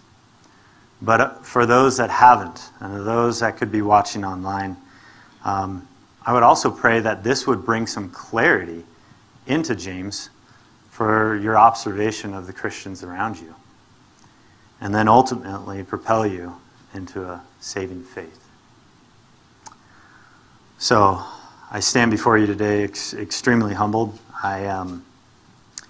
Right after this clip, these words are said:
I preached this message to myself in the past couple days, specifically yesterday, while I was riding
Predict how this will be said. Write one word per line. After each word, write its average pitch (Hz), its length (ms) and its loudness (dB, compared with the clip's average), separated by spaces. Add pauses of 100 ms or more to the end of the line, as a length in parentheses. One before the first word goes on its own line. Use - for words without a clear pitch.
(400)
I 101 60 -6
preached - 520 -2
this 123 280 2
message 117 500 -2
to - 120 -6
myself 107 840 0 (440)
in 104 100 -16
the 95 60 -18
past 104 360 2
couple 101 240 0
days, 107 380 0
specifically - 720 -6
yesterday, 104 580 -6 (1000)
while 95 560 -2
I 101 100 -2
was 101 180 -4
riding 107 640 0